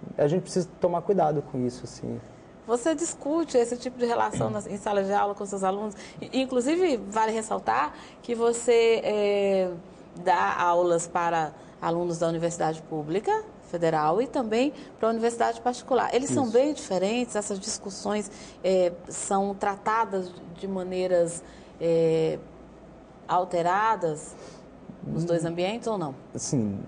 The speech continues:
Speaker 1: O, o, o, o modo como eu coloco essas questões num espaço e no outro é da mesma forma,
Speaker 2: Uhum.
Speaker 1: né? Às vezes a gente tem uma resposta um pouco diferente desses públicos, mas quando a gente colo-, problematiza isso com, com, digamos assim, com situações cotidianas,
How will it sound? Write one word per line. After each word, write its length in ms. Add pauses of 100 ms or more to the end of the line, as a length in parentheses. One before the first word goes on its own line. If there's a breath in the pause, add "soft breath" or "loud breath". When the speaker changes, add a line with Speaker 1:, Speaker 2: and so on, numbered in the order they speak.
(280)
Speaker 1:
O, 40
o, 720
o, 40
o 20
modo 320
como 220
eu 80
coloco 360
essas 180
questões 460
num 120
espaço 440
e 40
no 60
outro 140
é 40
da 80
mesma 320
forma, 520
Speaker 2:
Uhum. 260 (260)
Speaker 1:
né? 100 (340 loud breath)
Às 200
vezes 260
a 60
gente 260
tem 160
uma 120
resposta 500
um 40
pouco 260
diferente 760
desses 680
públicos, 420
mas 240
quando 260
a 60
gente 480 (300)
colo-, 500
problematiza 720
isso 300
com, 520 (560 loud breath)
com, 800
digamos 340
assim, 220
com 120
situações 540
cotidianas, 880